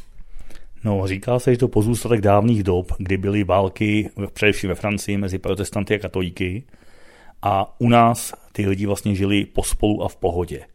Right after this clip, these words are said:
Ale přece jenom, aby nedošlo k případným sporům,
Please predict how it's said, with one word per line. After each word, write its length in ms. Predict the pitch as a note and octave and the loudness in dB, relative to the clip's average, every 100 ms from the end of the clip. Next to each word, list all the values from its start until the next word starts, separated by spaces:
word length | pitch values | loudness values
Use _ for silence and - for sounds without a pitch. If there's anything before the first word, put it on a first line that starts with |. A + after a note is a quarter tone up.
| _ - - - - - | _ -20 -20 -20 -20 -4
Ale 260 | A2+ C3 C#3+ - - | 2 4 4 0 -20
přece 420 | - - C3 - D3+ | -6 -2 0 4 4
jenom, 520 | B2+ A#2 A2 A2 B2 - - | 6 6 4 2 -2 -8 -4
aby 180 | G#2 A#2 | 2 2
nedošlo 360 | G#2 A#2 - B2 | 4 2 2 -2
k 40 | |
případným 600 | - A#2 G#2 A#2+ A2+ A#2 | -4 -8 4 6 6 2
sporům, 520 | - - G2 F#2 G2+ | 0 -2 0 0 -4